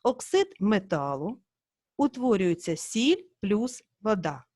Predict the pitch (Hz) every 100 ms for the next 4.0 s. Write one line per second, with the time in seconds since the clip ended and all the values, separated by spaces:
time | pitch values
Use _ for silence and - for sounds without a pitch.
0 | _ _ _ _ _ _ _ _ 320 359
1 | - 392 392 - 180 175 202 _ _ _
2 | 254 233 - - 185 381 403 226 196 240
3 | 330 - 185 - 185 151 143 139 170